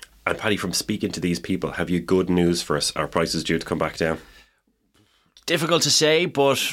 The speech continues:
Speaker 2: it doesn't look like it. Uh, you know, if you think through this logically, if there is a full outright ban on Russian oil, which is coming imminently, that will probably drive the price of diesel in particular up even further. And I spoke to a coach operator yesterday who said that if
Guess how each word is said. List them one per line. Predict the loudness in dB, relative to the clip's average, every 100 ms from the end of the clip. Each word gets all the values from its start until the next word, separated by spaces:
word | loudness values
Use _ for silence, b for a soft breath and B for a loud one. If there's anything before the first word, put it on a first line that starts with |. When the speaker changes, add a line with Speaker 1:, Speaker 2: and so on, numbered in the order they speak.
| -8
Speaker 2:
it | -10 -10 -2
doesn't | 0 2 2
look | 2 2 0
like | 0 -2
it. | -12 -8
Uh, | -8 -8 -12
you | -4 -2
know, | -2
if | -2
you | -4
think | 0 -2 0
through | -2 0
this | 0
logically, | 0 2 0 -2 -6 -8 -8 -10 B B B
if | -2 -2
there | 0 0
is | 0 -2
a | -6
full | -8 -6 -2 0 2
outright | 0 -2 -2 -4 -2
ban | 0 2 2 2
on | 2
Russian | 2 0 0
oil, | 0 0 -2
which | -2
is | -6
coming | -6 -6 -6 -4 -6 -10 _
imminently, | 0 2 2 0 -2 -2 -4 B B B B _
that | -6 -2
will | -4 -4
probably | -4 -2 -2 -2 -4 -2
drive | -2 -2 -4
the | -8
price | -8 -6 -4
of | -8 -8
diesel | -6 -6 -6
in | -10
particular | -10 -8 -8 -6 -6 -4 -8 B B B B
up | -8 -4
even | -6 -6 -12
further. | -6 -4 -4 -6
And | -10 -8
I | -6
spoke | -6 -4 -6 -6
to | -8
a |
coach | -8 -8 -6 -8
operator | -10 -10 -8 -8 -8
yesterday | -10 -6 -6 -6 -8
who | -10
said | -12 -10
that | -10
if | -10 -12